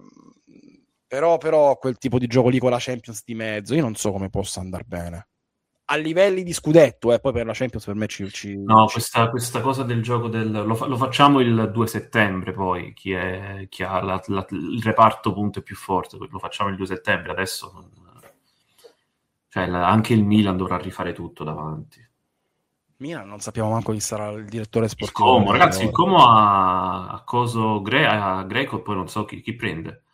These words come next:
Speaker 2: Anche lì dovranno
Speaker 1: Il
Speaker 2: fare
Speaker 1: Como
Speaker 2: il
Speaker 1: deve
Speaker 2: mercato.
Speaker 1: prendere ita-, il Como deve prendere dei giocatori italiani, si è parlato di Chiesa, si è parlato di Cambiaso addirittura, il Como.
Speaker 2: Eh no, ma parlo di
Speaker 1: Ehi,
Speaker 2: punte.
Speaker 1: aspetta, c'ho una take, c'ho una take, c'ho una take. Su Cambiaso, il Como.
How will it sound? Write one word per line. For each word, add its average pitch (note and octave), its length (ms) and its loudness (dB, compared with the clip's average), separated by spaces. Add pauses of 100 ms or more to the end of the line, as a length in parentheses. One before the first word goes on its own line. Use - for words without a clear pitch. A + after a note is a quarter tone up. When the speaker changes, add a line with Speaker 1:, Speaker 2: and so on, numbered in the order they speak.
(1200)
Speaker 2:
Anche - 160 -10
lì A#2 120 4
dovranno G#2 300 0
Speaker 1:
Il F#2 40 -6
Speaker 2:
fare - 120 6
Speaker 1:
Como B3 120 8
Speaker 2:
il F#3+ 60 8
Speaker 1:
deve E3+ 160 12
Speaker 2:
mercato. F#3 180 6
Speaker 1:
prendere F3 140 8
ita-, - 260 2
il C#3 80 -4
Como D3 300 2
deve C3 100 0
prendere C3+ 360 -2
dei B2+ 140 -4
giocatori D3+ 340 -2
italiani, A#2+ 520 -4
si B2 120 -8
è A#2+ 40 -8
parlato B2+ 400 -6
di B2 100 -10
Chiesa, E3+ 440 -2
si B2+ 100 -8
è - 20 -6
parlato A#2 300 -6
di A2+ 80 -12
Cambiaso G#2 560 -6
addirittura, F#2 520 -14
il A#2 60 -20
Como. F2 280 -16 (140)
Speaker 2:
Eh - 60 -8
no, B2+ 80 4
ma G#2 140 2
parlo G2+ 260 -2
di G2 80 -2
Speaker 1:
Ehi, - 60 -6
Speaker 2:
punte. A2 240 2
Speaker 1:
aspetta, F3 320 0
c'ho - 140 -2
una F#3+ 120 4
take, C#3 300 0
c'ho - 120 0
una D3 100 6
take, G#2 200 0
c'ho - 120 -2
una B2+ 80 0
take. - 280 -10 (400)
Su - 200 -10
Cambiaso, A#2 480 -2
il G2+ 100 -8
Como. F#2 340 -10